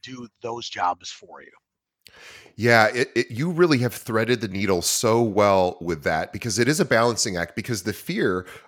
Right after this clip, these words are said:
Speaker 2: of course, and I, I really, I'm probably speaking for everyone who's listening, is that if I don't control every part of the process, number one, like you said, maybe they, other person won't do it as well. And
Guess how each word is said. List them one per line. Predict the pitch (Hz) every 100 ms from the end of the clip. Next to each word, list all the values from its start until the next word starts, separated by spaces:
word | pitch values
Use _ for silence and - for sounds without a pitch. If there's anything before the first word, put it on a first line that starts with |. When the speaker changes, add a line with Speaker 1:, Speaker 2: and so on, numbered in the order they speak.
| -
Speaker 2:
of | 110 -
course, | 107 95 -
and | 110
I, | 101 113 -
I |
really, | 107 135 147 90
I'm | 90
probably | - 120 95 90
speaking | - 107 - 98
for | - -
everyone | 101 104 98 92 87
who's | 90 92 85
listening, | 92 98 - 85 80 - -
is | 110 110
that | 113 107 -
if | 110 127
I | 131
don't | 123 131 131
control | 117 - 113 95
every | 98 95 92 87
part | - 104 98
of |
the | 90
process, | - 95 95 - 85 - - - -
number | 101 113 113
one, | 104 101 95
like | 90
you | 107
said, | - 101 87
maybe | 98 107
they, | 101 98 101 - -
other | 92 90
person | - 101 - 98 95 -
won't | 90 98
do | 107 98
it |
as | 95 -
well. | 120 110 110 -
And | 143 156 113